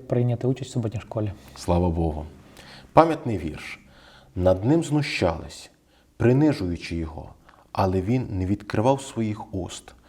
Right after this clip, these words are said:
Speaker 2: Його вели, як ягня, на заколення. Він мовчав, як вівця, перед тими, котрі її стрижуть. Так і він не відкривав своїх уст». Ці слова записані в Ісаї,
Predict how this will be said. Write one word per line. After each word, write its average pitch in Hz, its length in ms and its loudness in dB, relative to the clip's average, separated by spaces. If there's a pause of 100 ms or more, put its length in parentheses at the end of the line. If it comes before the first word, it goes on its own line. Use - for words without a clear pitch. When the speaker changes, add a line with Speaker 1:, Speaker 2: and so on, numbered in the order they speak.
(340)
Speaker 2:
Його 92 320 4
вели, 107 340 2
як 107 280 -4
ягня, 92 460 -4 (440)
на 90 140 -2
заколення. 85 720 -4 (480)
Він 120 220 4
мовчав, 123 520 0
як 110 220 -4
вівця, 101 440 -2 (560)
перед 95 380 0
тими, 120 300 0 (460)
котрі 98 340 0
її 90 200 0
стрижуть. 82 720 -4 (460)
Так 117 340 2
і 101 120 -2
він 92 320 -2
не 87 100 -2
відкривав 90 640 -2
своїх 82 480 -8 (140)
уст». - 400 -14 (200)
Ці - 140 -6
слова 87 320 -4
записані 87 520 -8
в - 160 -14
Ісаї, 117 500 -2